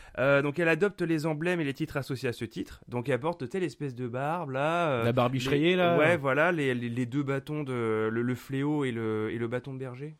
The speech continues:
Speaker 1: Je, je pense pas que ce soit le bâton de berger. Enfin, tu vois, c'est ce qu'ils portent, <laughs> c'est ce qu'ils portent souvent sur les, sur les sarcophages.
Speaker 2: Ouais. Mhm.
Speaker 1: Elle va même revendiquer, euh, le dieu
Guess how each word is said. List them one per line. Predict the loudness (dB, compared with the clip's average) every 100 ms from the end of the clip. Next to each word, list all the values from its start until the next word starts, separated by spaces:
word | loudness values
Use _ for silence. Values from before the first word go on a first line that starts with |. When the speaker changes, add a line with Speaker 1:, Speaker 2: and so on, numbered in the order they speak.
| -18
Speaker 1:
Je, | -20 -18 -18 -16
je | -14
pense | -12
pas | -12
que |
ce | -10
soit | -4
le |
bâton | -4 -4
de | -4
berger. | -4 -2
Enfin, | -2 -2
tu | -2
vois, | 6 10
c'est | 12
ce | 12
qu'ils | 12
portent, | 8 6 4
<laughs> | 0
c'est | 0
ce | 0
qu'ils | -2
portent | 0 0
souvent | -2 -6
sur | -6 -6
les, | -6 -4
sur | -4
les | -4
sarcophages. | -6 -4 0 0 0 -4
Speaker 2:
Ouais. | -8 -6
Mhm. | -8 _ _ 0
Speaker 1:
Elle | 4
va | 6 6
même | 6 6
revendiquer, | 4 2 0 -2 -4 -4 -4 0
euh, | 0
le | 0 0
dieu | -2 -2